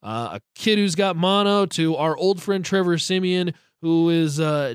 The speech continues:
done for the year. So there are a lot of issues with those teams, and yet Denver is now third.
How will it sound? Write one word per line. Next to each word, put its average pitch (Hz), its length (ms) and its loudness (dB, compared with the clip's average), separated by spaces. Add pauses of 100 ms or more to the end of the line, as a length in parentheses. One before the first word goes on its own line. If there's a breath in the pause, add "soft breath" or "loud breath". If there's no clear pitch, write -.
done 165 260 0
for 151 180 -8
the 139 80 -4
year. 123 180 -4
So - 160 -4
there 165 280 -2
are 151 80 -4
a 143 40 -4
lot 160 340 -2
of 185 60 -2
issues 147 560 -4
with 131 180 -8
those 196 260 0
teams, 170 300 -4
and 170 200 -6
yet 170 240 -2
Denver 165 360 -2
is 139 240 -6
now 139 160 -8
third. 131 840 -4